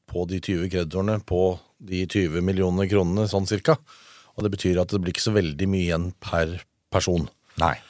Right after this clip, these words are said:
Speaker 1: Eh, og det kan være kanskje smartere at alle de samlet sier at ok, vi kan lage en annen personlig avtale med deg, Arne, og slette det kravet for at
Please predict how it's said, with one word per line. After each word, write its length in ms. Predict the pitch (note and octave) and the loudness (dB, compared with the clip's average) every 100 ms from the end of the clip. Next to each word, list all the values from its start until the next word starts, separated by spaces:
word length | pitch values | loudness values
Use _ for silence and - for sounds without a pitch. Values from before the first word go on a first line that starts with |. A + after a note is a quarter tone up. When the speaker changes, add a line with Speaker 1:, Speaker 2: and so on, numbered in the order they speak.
| - - _ | -20 -20 _
Speaker 1:
Eh, 500 | F2+ F#2+ G2 G2 G2+ G2 - | -2 2 4 4 2 0 -4
og 140 | G#2 | 0
det 120 | G#2 | 2
kan 180 | - A2 | 2 4
være 400 | G2+ G#2+ A2+ - - | 4 4 2 -2 -2
kanskje 500 | D3+ G#2+ A2 - F3 | 0 0 -2 -2 -2
smartere 460 | F3+ A#2+ - G#2+ | 2 0 0 0
at 80 | A2+ | 2
alle 240 | A#2+ F#2+ F#2 | 2 -2 -4
de 280 | F2+ F#2+ | -6 -6
samlet 640 | G2 - G2 E2 D#2+ F#2 F#2+ | -4 -2 -2 -2 -4 -4 -6
sier 400 | - - F#2 E2 | -6 -4 -4 -4
at 120 | F#2 F#2+ | -4 -4
ok, 400 | F2+ G2 G2+ G2+ | -2 0 2 0
vi 100 | G2 | -2
kan 200 | G2 G2+ | -2 2
lage 240 | F#2+ E2 | 2 2
en 240 | F2+ G2+ G2+ - | 0 0 -2 -4
annen 400 | G2+ D#2+ E2 G2 | -2 0 0 0
personlig 420 | G2+ F#2 E2 F2 | 0 0 -2 0
avtale 400 | F#2 D#2+ E2+ E2+ F#2 | 0 0 -2 -2 -2
med 100 | F2+ | -2
deg, 360 | E2+ F2 F2+ | -2 -2 -4
Arne, 360 | D2+ G2+ C#3 F#3+ - _ _ _ | -2 4 4 4 -2 _ _ _
og 80 | A#2 | -6
slette 380 | - F2 - G2+ | -4 -6 -4 -2
det 140 | F#2+ F2+ | -2 0
kravet 300 | E2 D2+ F#2+ | 0 0 -2
for 180 | - G2 | 2 2
at 100 | G#2 | 2